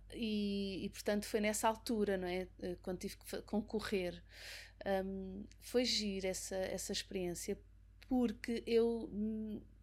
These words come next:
eu gosto muito de ciências exatas. Eu adoro matemática, física, química.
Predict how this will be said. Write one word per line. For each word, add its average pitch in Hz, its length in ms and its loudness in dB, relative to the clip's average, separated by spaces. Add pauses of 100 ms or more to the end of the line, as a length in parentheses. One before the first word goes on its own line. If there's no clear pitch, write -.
(380)
eu 196 100 2
gosto 220 220 6
muito 233 120 2
de - 60 -2
ciências 202 340 -2
exatas. 185 680 -6
Eu 185 160 -6
adoro 185 240 -2
matemática, 185 880 -4
física, 190 800 -4
química. 202 600 -4